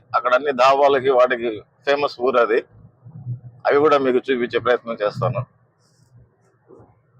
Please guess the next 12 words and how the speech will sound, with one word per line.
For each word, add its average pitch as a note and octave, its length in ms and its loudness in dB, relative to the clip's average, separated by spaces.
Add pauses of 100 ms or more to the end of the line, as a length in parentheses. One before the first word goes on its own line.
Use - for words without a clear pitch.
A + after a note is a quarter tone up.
(1160)
చూడండి, C#3 480 4
వరుసగా C#3 500 2
అందరూ D3 440 0
ట్రక్కుల C3 340 -2
వాళ్ళంతా C#3 360 2
ఇక్కడ C3 180 0
ఆపేసింటారు. B2 680 -2 (1600)
ఇది A#2+ 120 -2
ఆర్ఆర్ C#3+ 380 4
దాబా C#3+ 340 2
అంటారు C3 240 2
దీన్ని. B2+ 320 2